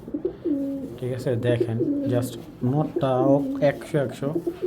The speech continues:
তবে মাদিটা নিলে একদম দুই হাজার টাকা পড়বে, আর নরটা যদি কারো ভালো লাগে নরটা একদম বারোশো টাকা পড়বে,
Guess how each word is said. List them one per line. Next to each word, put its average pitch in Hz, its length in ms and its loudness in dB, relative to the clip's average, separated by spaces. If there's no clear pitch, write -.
তবে 139 240 4
মাদিটা 160 420 6
নিলে 160 180 6
একদম 165 380 6
দুই 165 160 8
হাজার 143 240 6
টাকা 156 220 6
পড়বে, 160 180 4
আর 170 80 4
নরটা 156 340 0
যদি 147 200 -2
কারো 143 180 4
ভালো 131 200 4
লাগে 151 200 6
নরটা 147 280 6
একদম 139 340 2
বারোশো 127 340 2
টাকা 113 200 2
পড়বে, 104 300 0